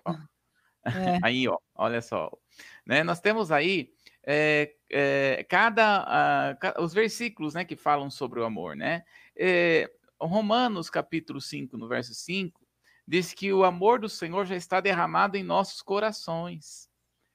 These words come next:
Speaker 1: Então, o amor do Senhor já está em nós. Né? É, é, o, o importante é nós, é, é, permitirmos este amor trabalhar em nosso coração.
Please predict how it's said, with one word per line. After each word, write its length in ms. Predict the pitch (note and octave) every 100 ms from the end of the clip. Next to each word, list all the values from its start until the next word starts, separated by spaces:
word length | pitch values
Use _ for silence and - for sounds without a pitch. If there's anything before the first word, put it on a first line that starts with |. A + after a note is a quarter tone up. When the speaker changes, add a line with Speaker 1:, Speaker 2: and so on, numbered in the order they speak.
| _ _ -
Speaker 1:
Então, 380 | D3 G3+ A3+
o 60 | A3
amor 340 | G3+ G3+ C4
do 80 | A#3+
Senhor 400 | A3 G3+ G3+ A3
já 180 | G3 -
está 380 | A3+ - G#3 A#3+
em 120 | F#3+
nós. 680 | C#3 A#2+ F2 - - - - _ _ _ _ _ _ _ _ _
Né? 340 | D3+ F#3 D3+ _
É, 360 | D3+ D3+ - D3
é, 80 | -
o, 300 | F3 E3+ E3+
o 40 |
importante 840 | G3 - F3 D#3 - A3+ C4 A3+
é 60 | F#3
nós, 360 | F3+ F3 - - _ _ _ - B2
é, 600 | - C#3+ C#3+ C#3 C3+ B2+ - _ _ _ _ _
é, 200 | B2+ C3
permitirmos 1300 | C3 - B3 C#4 C4+ A#3 - G#3 B3+ C#4+ B3+ F#3+ D3+
este 320 | D#3+ E3 - D3
amor 320 | C3+ D3+ F#3
trabalhar 460 | F#3+ F#3 F3 D3+
em 80 | C#3
nosso 280 | A#2+ B2 -
coração. 520 | - G#2+ G#2 - -